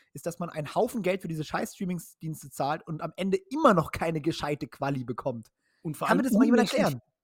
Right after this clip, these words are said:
Speaker 2: Es kommt unmenschlich viel Werbung. Es, ich hab das Gefühl, in, in diesen zwei Stunden haben wir mehr Werbung geschaut als Fußball. Es war
Speaker 1: Ja, ich
Speaker 2: unglaublich.
Speaker 1: mach dann echt wirklich was anderes, weil ich kann mir das nicht geben, diese scheiß Werbung dann und dann fünf, zwei Minuten Analyse so. Sorry, Leute, das ist doch Kacke.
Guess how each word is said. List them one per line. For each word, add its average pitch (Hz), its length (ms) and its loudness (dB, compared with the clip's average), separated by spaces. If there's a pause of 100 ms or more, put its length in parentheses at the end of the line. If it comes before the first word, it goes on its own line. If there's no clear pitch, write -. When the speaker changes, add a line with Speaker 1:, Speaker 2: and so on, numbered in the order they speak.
(160)
Speaker 2:
Es 143 80 -6
kommt 233 200 -4
unmenschlich 240 500 0
viel 190 160 0
Werbung. 160 460 -2
Es, - 160 -12
ich - 120 -4
hab 196 60 2
das - 80 -14
Gefühl, 220 340 -2 (600)
in, 208 140 -10
in 190 140 -4
diesen 202 200 -2
zwei 180 220 4
Stunden 208 360 -4
haben 165 80 -2
wir 170 80 0
mehr 160 240 0
Werbung 202 300 0
geschaut 147 260 -2
als 147 140 -4
Fußball. 104 560 -6 (340)
Es 113 100 -20
war - 120 -6
Speaker 1:
Ja, 247 100 -4
ich 170 80 0
Speaker 2:
unglaublich. - 80 0
Speaker 1:
mach 170 120 6
dann 175 120 4
echt 165 180 0
wirklich 160 200 2
was 139 120 6
anderes, 147 380 2
weil 139 80 0
ich 135 80 -4
kann 160 200 -6
mir 165 60 -2
das 147 140 -4
nicht - 160 -8
geben, 165 240 -4
diese 131 160 -10
scheiß 147 360 -8
Werbung 151 340 -2
dann 147 100 -4
und 131 80 -8
dann 135 140 -8
fünf, 180 240 -6
zwei 160 200 -2
Minuten 175 520 -2
Analyse 151 520 0
so. 165 280 2 (240)
Sorry, - 300 -6
Leute, 139 260 0
das 131 140 -10
ist - 120 -12
doch 139 120 -12
Kacke. - 340 -12